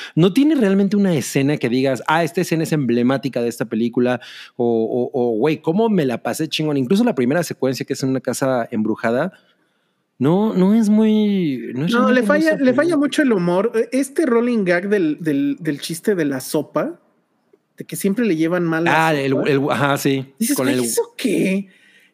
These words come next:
Speaker 2: A mí sí me gusta el gag de que este güey es el secretario y de que es un
Speaker 1: <clears throat>
Speaker 2: pendejo, ¿no? Es, o sea, es como la secretaria bimbo, pero
Speaker 1: Ajá,
Speaker 2: con
Speaker 1: pero al
Speaker 2: un
Speaker 1: revés.
Speaker 2: hombre. Creo que eso está padre. Y sí, no tiene escenas memorables. Creo que la única que a mí sí me gusta es justo Kate McKinnon, cuando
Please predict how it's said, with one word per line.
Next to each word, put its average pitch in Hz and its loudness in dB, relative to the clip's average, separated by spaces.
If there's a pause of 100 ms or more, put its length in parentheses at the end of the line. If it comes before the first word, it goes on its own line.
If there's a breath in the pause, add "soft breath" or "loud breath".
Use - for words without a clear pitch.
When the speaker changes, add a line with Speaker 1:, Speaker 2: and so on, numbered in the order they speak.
(120)
Speaker 2:
A 262 2
mí 330 2
sí 392 2
me 330 2
gusta 285 0
el 269 2
gag 247 0
de 240 0
que 233 0
este 220 -2
güey 214 0
es 208 -2
el 202 -2
secretario 170 -2
y - 0
de 170 -2
que 180 -4
es 180 0
un 175 -4
Speaker 1:
<clears throat> 170 4
Speaker 2:
pendejo, 147 -4
¿no? 190 -6
Es, 175 -10
o 185 0
sea, 202 2
es 202 -2
como 208 2
la 170 2
secretaria 175 -2
bimbo, 175 -2
pero 147 -2
Speaker 1:
Ajá, 143 0
Speaker 2:
con 135 -6
Speaker 1:
pero 120 0
al 117 2
Speaker 2:
un 113 0
Speaker 1:
revés. 131 2
Speaker 2:
hombre. 175 -2 (540 loud breath)
Creo 226 6
que 247 2
eso 233 0
está 175 0
padre. 160 -2 (380)
Y 247 0
sí, 262 2
no 233 0
tiene 214 0
escenas 190 -2
memorables. 175 -2
Creo 254 -6
que 302 0
la 220 2
única 202 -2
que 180 -4
a 160 0
mí 170 -2
sí 175 -4
me 185 -2
gusta 165 -4
es 180 -14
justo 175 -4
Kate 170 -4
McKinnon, 160 -6
cuando 156 -2